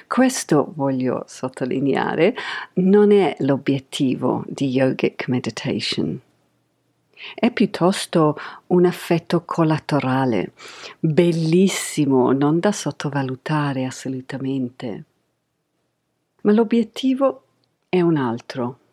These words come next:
Ed è molto diverso rispetto all'obiettivo della meditazione Buddhist flavored, ad esempio. Per Patanjali facciamo questa meditazione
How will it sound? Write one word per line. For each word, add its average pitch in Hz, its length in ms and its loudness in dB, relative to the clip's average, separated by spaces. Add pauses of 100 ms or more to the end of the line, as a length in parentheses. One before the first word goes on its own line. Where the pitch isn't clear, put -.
(1400)
Ed 214 100 2
è 262 40 6
molto 190 300 0
diverso 156 540 -2
rispetto 175 500 -6
all'obiettivo 147 760 -4
della 143 460 -2
meditazione 147 1120 -4 (920)
Buddhist 170 880 0
flavored, 147 800 2 (180)
ad - 220 -8
esempio. 131 760 -4 (2500)
Per 190 160 0
Patanjali 202 720 2
facciamo 202 540 2
questa - 340 -4
meditazione 147 880 0